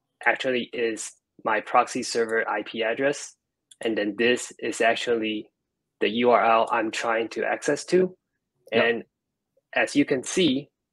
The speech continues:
Speaker 1: google dot com was not in the allow, allow list I just showed. So I should be getting the four oh three, uh, access right now.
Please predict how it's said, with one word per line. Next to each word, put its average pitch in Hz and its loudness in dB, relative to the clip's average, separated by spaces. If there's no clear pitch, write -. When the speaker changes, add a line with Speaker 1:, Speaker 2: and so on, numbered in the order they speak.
Speaker 1:
google 139 4
dot 117 0
com 131 2
was 113 -6
not 139 6
in 135 -4
the 113 -4
allow, 107 -2
allow 110 4
list 110 -2
I 117 -4
just - -6
showed. 101 -6
So 113 2
I 123 0
should 123 -2
be 113 -6
getting 113 -2
the 101 0
four 113 2
oh 113 -2
three, 110 -10
uh, - -2
access - -6
right - -14
now. - -20